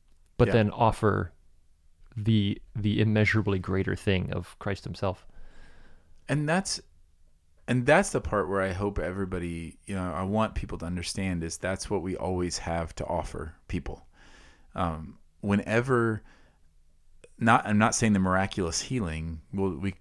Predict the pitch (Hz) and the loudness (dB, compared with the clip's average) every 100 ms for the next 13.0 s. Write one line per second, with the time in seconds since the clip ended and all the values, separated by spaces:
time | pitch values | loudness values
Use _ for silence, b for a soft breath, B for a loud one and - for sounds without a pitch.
0 | - 95 - 95 85 85 92 87 - 95 | -8 -6 0 0 2 0 2 0 0 -4
1 | 87 80 90 87 92 92 82 92 85 - | -2 -4 -4 0 2 2 0 -2 -2 -6
2 | - - - 104 101 101 117 120 110 92 | -20 -20 -4 2 2 2 0 -2 -2 -2
3 | 90 87 87 - b b b b b - | 0 0 -2 -8 b b b b b -4
4 | 104 95 - - _ _ _ 92 - 107 | 2 2 0 -14 _ _ _ -16 -10 -2
5 | 113 156 156 - - - - 120 170 127 | 0 0 -2 -6 -16 -12 0 2 2 2
6 | 107 101 107 101 90 92 90 87 90 98 | 0 2 2 2 0 0 -2 0 0 2
7 | 98 92 85 92 90 - 82 87 123 - | 0 -2 -2 -2 -2 -4 -4 -4 -6 -10
8 | - - b b b b b b - 120 | -20 -20 b b b b b b 2 4
9 | 151 135 113 113 107 101 92 87 98 107 | 4 0 0 2 2 2 -2 -2 0 2
10 | 110 - - - 107 101 95 87 90 - | 2 -2 -4 0 4 4 2 0 -4 -8
11 | - 98 - - 101 95 90 87 85 - | 0 0 0 0 2 2 0 0 -4 -8
12 | - 101 98 - 85 82 80 78 76 | -2 2 2 0 -2 -2 -4 -6 -8